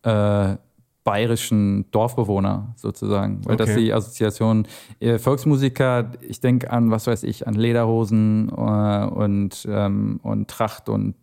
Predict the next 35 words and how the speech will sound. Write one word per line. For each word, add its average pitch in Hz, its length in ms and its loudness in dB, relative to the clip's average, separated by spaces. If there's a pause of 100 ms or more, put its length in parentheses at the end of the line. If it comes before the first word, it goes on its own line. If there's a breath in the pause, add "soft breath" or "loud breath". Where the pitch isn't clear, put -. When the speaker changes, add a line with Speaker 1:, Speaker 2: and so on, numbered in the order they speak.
Speaker 1:
äh, 107 180 0
Dirndl. 113 600 2 (400 loud breath)
Ich - 180 -6
denk 107 420 0
an, 101 640 2
an 107 120 2
die 104 80 2
Berge 110 760 0
Speaker 2:
Mhm. 113 100 0
Speaker 1:
und 104 300 2
ich - 140 -8
denk 101 280 0
an, 101 460 0
äh, 101 540 0 (720)
äh, 101 100 -4 (380 soft breath)
Jodeln 117 720 4
und, 113 240 2
und 110 200 2
so 110 160 0
ein, 110 300 2
äh, 107 400 0
Kram. 107 520 0 (580 soft breath)
Ähm, 107 600 2
und 117 180 0
ich 110 100 -4
denk 120 220 0
so 127 140 2
an 120 120 2
diese, 117 300 2
ich - 100 -2
denk 156 160 0
einfach 185 200 0
an 175 120 4
die 165 60 6
Leute. 123 460 2